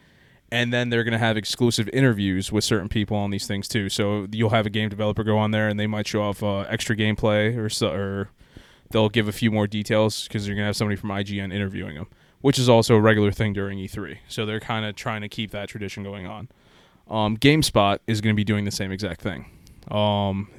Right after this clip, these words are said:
theirs is called Play for All. Uh, it's gonna start off in June.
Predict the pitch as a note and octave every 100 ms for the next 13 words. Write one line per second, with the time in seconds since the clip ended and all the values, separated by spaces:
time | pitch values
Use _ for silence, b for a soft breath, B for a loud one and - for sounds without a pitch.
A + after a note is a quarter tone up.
0 | - A2 A#2 A2+ A2 - G#2+ G#2+ - A2+
1 | G#2 G#2+ - A2 C3+ - b b b b
2 | b b G2+ G2 G2+ A2 G2+ A2 G#2+ G2+
3 | G2 G2+ A#2+ D3+ F3